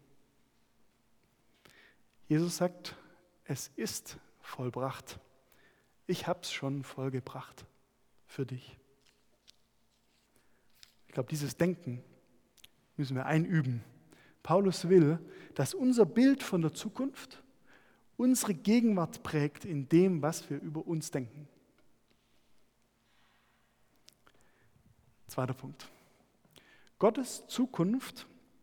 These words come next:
bestimmt meine Gegenwart in dem, wie ich Gott vertraue.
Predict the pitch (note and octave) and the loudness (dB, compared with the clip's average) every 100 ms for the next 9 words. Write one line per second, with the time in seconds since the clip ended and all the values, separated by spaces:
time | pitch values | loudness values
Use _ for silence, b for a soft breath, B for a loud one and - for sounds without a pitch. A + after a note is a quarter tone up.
0 | _ _ - - C#3+ - - B3 - E3+ | _ _ -20 -8 -6 -2 2 0 2 2
1 | F3 D#3 D#3 C3+ C3 D#3+ - - - b | 2 4 4 2 -2 -4 -12 -18 -20 b
2 | b b - D#3 C#3+ D3 F3+ G3+ G3 F#3+ | b b 0 2 4 6 8 6 2 -4
3 | E3+ C#3 E3 F#3+ F3 E3 - - D3 C3+ | -12 -4 -2 -2 -2 -4 -6 -8 -6 -6
4 | - - - C3 - B2 - | -8 -18 -12 -10 -8 -10 -12